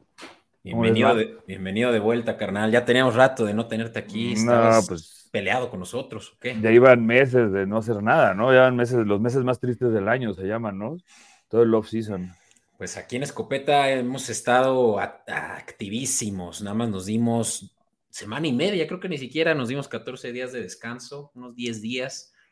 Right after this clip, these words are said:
Speaker 2: para después del draft. No, no es cierto, después del, de-, del Super Bowl.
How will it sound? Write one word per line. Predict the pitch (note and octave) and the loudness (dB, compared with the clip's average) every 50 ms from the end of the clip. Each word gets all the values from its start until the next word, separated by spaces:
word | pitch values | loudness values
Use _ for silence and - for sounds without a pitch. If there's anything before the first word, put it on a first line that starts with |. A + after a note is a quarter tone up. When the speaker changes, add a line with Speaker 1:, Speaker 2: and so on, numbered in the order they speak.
| _ _ _ _ _ _ | _ _ _ _ _ _
Speaker 2:
para | F#2 F#2 F#2+ F#2 F2+ F2+ F#2 F#2 F2+ F2+ F2+ F2 F2 F2+ F2 | -8 -6 -4 -4 -4 -4 -4 -4 -2 -2 -4 -4 -4 -6 -8
después | F#2+ F2+ - - - A2 G#2+ G2+ | -10 -12 -10 -6 -4 -2 -2 -2
del | G#2 F#2 F#2 | -4 -6 -4
draft. | G#2+ A#2+ C3 C#3+ C#3+ - - - - _ _ - | -4 -2 -2 -4 -4 -8 -12 -20 -20 _ _ -16
No, | A#2+ A#2 G#2+ F#2+ - _ | -12 -12 -12 -12 -14 _
no | - | -18
es | G#2+ - | -14 -12
cierto, | C3 A#2+ - - F2+ | -12 -12 -12 -12 -14
después | F2+ - - C3+ A#2+ | -12 -12 -10 -10 -8
del, | A2 F#2 F2 F2 E2+ E2 _ | -8 -8 -10 -12 -16 -20 _
de-, | F2 F2+ F2 F2 F2 F2 F2 F2 F2 - - - | -20 -18 -18 -18 -18 -18 -18 -18 -20 -20 -20 -20
del | F2 E2 - _ | -20 -20 -18 _
Super | - - - - F#2 F#2+ | -20 -20 -18 -14 -8 -4
Bowl. | G#2 A#2 C3+ D#3+ D#3+ D#3 - _ | 0 2 2 2 0 -2 -6 _